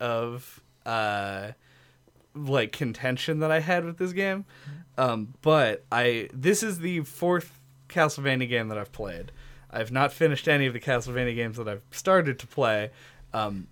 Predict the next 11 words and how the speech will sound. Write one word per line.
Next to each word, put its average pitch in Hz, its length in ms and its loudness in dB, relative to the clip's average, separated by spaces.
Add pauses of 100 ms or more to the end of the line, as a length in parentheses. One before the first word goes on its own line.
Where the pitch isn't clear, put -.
but 123 320 0
all 170 260 6
of 139 140 2
the 147 80 -2
games 135 320 0
that 139 100 -2
I've 117 160 -4
played 120 260 0
before, 110 520 -2
which 104 220 -8
were 110 240 -6